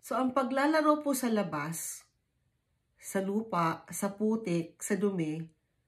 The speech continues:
ay nakakatulong po para magamit po yung five senses ng mga bata.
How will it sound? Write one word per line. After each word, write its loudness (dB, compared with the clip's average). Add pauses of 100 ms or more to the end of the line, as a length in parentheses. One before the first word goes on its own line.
(960)
ay 0
nakakatulong 2
po -2
para -2
magamit 0
po -2
yung 0
five -4
senses -6
ng -2
mga -2
bata. -8